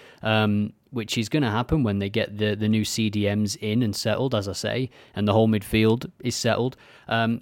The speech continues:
Trent will be even better. And then, of course, you've got the front four, which I think is right up there with Man City's, to be honest. Um, Salah,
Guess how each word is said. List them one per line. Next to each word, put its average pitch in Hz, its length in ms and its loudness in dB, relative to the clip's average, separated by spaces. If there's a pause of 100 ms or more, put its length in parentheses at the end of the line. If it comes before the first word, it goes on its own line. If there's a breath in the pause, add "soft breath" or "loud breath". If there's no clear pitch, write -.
Trent 120 300 2
will 120 120 0
be 117 100 0
even 117 240 4
better. 120 380 0
And 113 80 0
then, 113 100 0
of 104 100 -6
course, 147 300 0
you've 113 120 -4
got 123 200 -2
the 123 60 -6
front 147 300 0
four, 123 400 4
which 113 220 -2
I - 40 -2
think 143 360 -2
is 107 160 -6
right 123 240 0
up 117 140 -4
there 110 180 0
with 104 160 -2
Man 101 160 0
City's, 139 560 -4 (140)
to 113 100 -2
be 104 140 0
honest. 110 420 -2 (320 loud breath)
Um, 107 480 0 (480)
Salah, 127 540 0